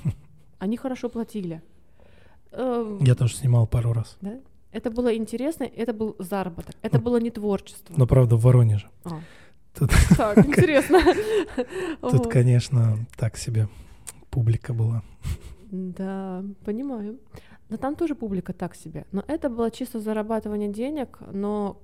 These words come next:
Speaker 2: когда я забеременела, так как я забеременела двойней, э, были определенные риски. И когда я пару раз потеряла сознание в студии, мне муж сказал: «Так, хорош. Вот, мы не будем себя подвергать риску, поэтому,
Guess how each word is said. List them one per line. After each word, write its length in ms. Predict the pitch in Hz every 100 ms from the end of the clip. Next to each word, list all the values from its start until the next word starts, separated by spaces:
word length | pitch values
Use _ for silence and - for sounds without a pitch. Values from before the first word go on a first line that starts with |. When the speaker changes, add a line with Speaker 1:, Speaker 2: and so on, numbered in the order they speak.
| -
Speaker 2:
когда 220 | 190 208
я 100 | 202
забеременела, 640 | 202 190 208 214 202 190
так 140 | 180 185
как 120 | -
я 100 | 202
забеременела 600 | 196 185 196 196 190 190
двойней, 600 | 185 220 359 370 208 165 - - - - -
э, 60 | 175
были 260 | 190 220
определенные 480 | 214 208 208 214 208
риски. 320 | 233 330 -
И 140 | 214 190
когда 200 | 196 196
я 120 | 196
пару 340 | 196 - 208
раз 140 | 214 208
потеряла 460 | 208 202 208 202
сознание 460 | 196 202 208 202 202
в 60 |
студии, 300 | - 269 285
мне 140 | 233 196
муж 180 | 196 196
сказал: 280 | - 185
«Так, 200 | 175 180 - - - - - - - -
хорош. 380 | 185 175 190 - - - - - -
Вот, 380 | 185 175 160
мы 120 | 180 190
не 80 | 208
будем 520 | 190 175 175 156 165
себя 280 | - 180 175
подвергать 480 | - 170 175 180
риску, 480 | 175 214 - 220 175 -
поэтому, 440 | 180 185 175 170